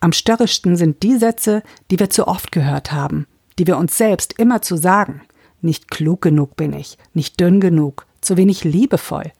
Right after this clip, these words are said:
geduldig, durchsetzungsstark, fromm, sexy,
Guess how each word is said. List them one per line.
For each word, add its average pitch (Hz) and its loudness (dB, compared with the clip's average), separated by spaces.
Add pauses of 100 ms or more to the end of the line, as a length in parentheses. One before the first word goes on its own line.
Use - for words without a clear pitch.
geduldig, 180 0 (400)
durchsetzungsstark, - -6 (340)
fromm, 190 0 (160)
sexy, - -4